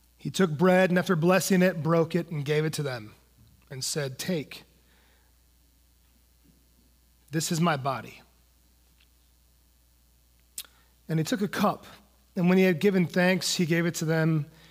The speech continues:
and they all drank of it. And he said to them, "This is my blood of the covenant, which is poured out for many.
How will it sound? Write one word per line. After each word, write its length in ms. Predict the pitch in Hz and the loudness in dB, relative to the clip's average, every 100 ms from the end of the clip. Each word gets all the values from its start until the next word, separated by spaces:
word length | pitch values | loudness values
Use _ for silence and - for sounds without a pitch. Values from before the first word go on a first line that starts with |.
| _ _ _ _ - | _ _ _ _ -8
and 100 | 143 | 0
they 100 | 156 | 4
all 460 | 185 214 220 220 | 6 6 6 4
drank 400 | 170 156 190 190 | 2 2 2 2
of 100 | 175 | -2
it. 280 | 135 - - - _ _ _ _ _ _ _ - _ _ _ _ _ _ _ _ _ _ _ _ _ _ _ _ _ _ - | -4 -12 -16 -18 _ _ _ _ _ _ _ -20 _ _ _ _ _ _ _ _ _ _ _ _ _ _ _ _ _ _ -4
And 120 | 160 | 0
he 60 | 165 | 0
said 200 | - 196 | 2 4
to 80 | 190 | 4
them, 240 | 190 170 | 4 4
"This 560 | 185 208 - - - - _ _ _ _ _ _ _ _ _ _ _ _ _ | 4 2 0 -2 -6 -10 _ _ _ _ _ _ _ _ _ _ _ _ _
is 160 | - 151 | -6 0
my 300 | 156 160 190 | 2 4 4
blood 420 | 165 165 170 180 | 4 4 4 4
of 100 | 175 | 2
the 80 | 147 | -2
covenant, 600 | 147 - 180 185 196 190 | -8 -4 0 2 0 -2
which 160 | 160 - | -8 -8
is 100 | - | -10
poured 360 | - 180 180 | -6 0 2
out 240 | 175 175 - | 2 2 -2
for 180 | - 147 | -6 -4
many. 480 | 147 151 123 - | -2 -4 -8 -16